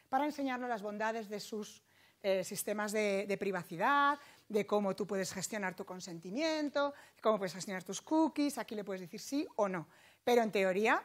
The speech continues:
Google no tiene ninguna justificación para utilizar datos de un nivel tan sensible. Imagínate que en vez de datos políticos o de ideología política son datos sobre mi historial médico. No tiene derecho ni tiene justificación alguna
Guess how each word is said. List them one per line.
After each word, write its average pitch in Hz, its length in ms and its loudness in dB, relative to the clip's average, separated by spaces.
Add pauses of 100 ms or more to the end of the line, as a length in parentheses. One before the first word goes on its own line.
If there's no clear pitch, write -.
(160)
Google 202 260 -6
no 269 100 -2
tiene 339 200 -4
ninguna 220 280 -4
justificación 208 720 -8
para 214 220 2
utilizar 202 500 -2
datos 233 320 0
de 226 80 -4
un 220 80 -4
nivel 202 220 -2
tan 185 120 -4
sensible. 190 540 -4 (400)
Imagínate 226 480 2
que 277 80 2
en 277 60 2
vez 262 100 6
de 262 40 6
datos 262 220 4
políticos 302 600 0
o 196 80 -4
de 196 80 -2
ideología 202 320 0
política 247 260 0
son 269 220 -2
datos 294 360 2 (220)
sobre 247 320 2
mi 226 80 -2
historial 240 400 2
médico. 254 400 -2 (680)
No 254 180 0
tiene 311 340 2
derecho 247 680 0
ni 208 160 -4
tiene 240 180 0
justificación 202 640 -4
alguna 320 300 0